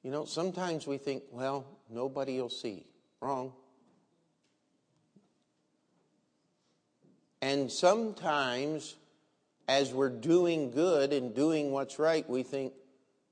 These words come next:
"Nobody's watching, nobody's paying attention. I'm, I'm doing right. I just get kicked in the head for doing the right thing." Uh-uh. The Lord's watching. He's watching both ways.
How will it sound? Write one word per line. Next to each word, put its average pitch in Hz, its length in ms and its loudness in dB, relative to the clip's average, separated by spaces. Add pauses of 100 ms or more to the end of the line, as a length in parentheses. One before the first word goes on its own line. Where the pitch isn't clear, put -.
(120)
"Nobody's 143 480 -4
watching, 117 400 0
nobody's 135 380 -4
paying 139 320 -4
attention. 117 580 -8
I'm, 131 400 -2
I'm 135 240 0
doing 165 340 4
right. 143 380 8
I 120 80 0
just 120 260 -2
get 147 160 -2
kicked - 300 -4
in 156 100 -2
the 151 120 0
head 143 320 -2
for 127 100 -2
doing 131 460 -2 (380)
the 143 120 6
right 156 260 10
thing." 151 320 0
Uh-uh. 175 460 0 (1000)
The 98 60 -6
Lord's 113 300 2
watching. 151 520 2 (420)
He's 120 240 -2
watching 185 600 6
both 175 420 6
ways. 147 920 0